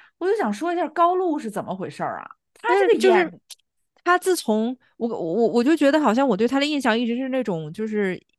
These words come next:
Speaker 2: 一脚高一脚低的感觉，就是她有的时候她演技特别好，有的时候又觉得很一般，有的时候感觉她好年轻，有的时候觉得，嗯，确实是妈妈了。
Speaker 1: 啊。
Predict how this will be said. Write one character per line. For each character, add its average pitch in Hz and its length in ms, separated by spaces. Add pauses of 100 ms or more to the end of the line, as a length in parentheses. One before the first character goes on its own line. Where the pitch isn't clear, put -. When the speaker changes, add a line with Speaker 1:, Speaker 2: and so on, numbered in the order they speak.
Speaker 2:
一 277 120
脚 190 140
高 208 200
一 - 20
脚 202 140
低 208 200
的 277 100
感 160 200
觉， 123 320
就 220 80
是 226 40
她 269 160 (120)
有 208 200
的 226 120
时 269 80
候 247 100
她 254 80
演 220 160
技 185 100
特 - 200
别 330 80
好， 95 380
有 185 120
的 202 100
时 220 80
候 240 100
又 220 180
觉 196 160
得 233 80
很 - 180
一 175 60
般， 156 260
有 196 120
的 254 60
时 285 40
候 302 60
感 160 120
觉 170 60
她 233 100
好 214 240
年 247 160
轻， 202 220
有 180 100
的 180 60
时 220 80
候 254 80
觉 175 140
得， 180 120 (300)
嗯， 202 240
确 240 180
实 254 60
是 262 280
妈 170 180
妈 170 140
了。 156 100
Speaker 1:
啊。 190 140